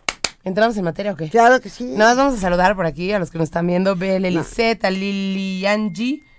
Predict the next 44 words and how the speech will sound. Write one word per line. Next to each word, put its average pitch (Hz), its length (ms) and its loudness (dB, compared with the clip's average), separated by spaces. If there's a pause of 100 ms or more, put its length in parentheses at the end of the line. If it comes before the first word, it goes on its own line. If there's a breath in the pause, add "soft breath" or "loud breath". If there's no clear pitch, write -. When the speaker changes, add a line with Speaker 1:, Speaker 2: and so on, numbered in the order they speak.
(300 soft breath)
Speaker 1:
Martínez, 208 840 -6 (160)
que 175 300 -4
te - 80 -4
dice, 175 320 0
"Besita, 190 640 -2 (120)
linda, 170 460 0
muchos 160 320 -8
besos". 151 520 -6
Speaker 2:
Ah, 143 260 -6
gracias. - 720 -10
Speaker 1:
Aquí 196 260 0
a 226 160 6
Claudita 208 560 2
Diegues, 240 380 -4
que 202 100 -8
la 180 140 -2
queremos, 226 560 -2
a 196 220 4
Ari 202 180 2
Estrada, 226 680 4
a 196 80 0
todos 220 200 -6
que - 40 -18
están 190 200 -6
por 175 100 -4
aquí, 202 160 -8
salúdenos, 254 800 2
porque 175 180 -10
queremos 196 380 -6
saber 175 340 -4
que 185 80 -10
están 180 360 -4 (160)
presentes. 185 760 -6 (400 loud breath)
Pero 214 120 -2
entonces, 170 480 -8
vamos 330 180 -2
a 269 60 -2
empezar - 380 -6 (180)
Speaker 2:
Claro 254 240 2
Speaker 1:
con 233 80 6
Speaker 2:
que 226 80 6
Speaker 1:
el 220 60 4
Speaker 2:
sí. - 40 -6
Speaker 1:
tema 277 260 4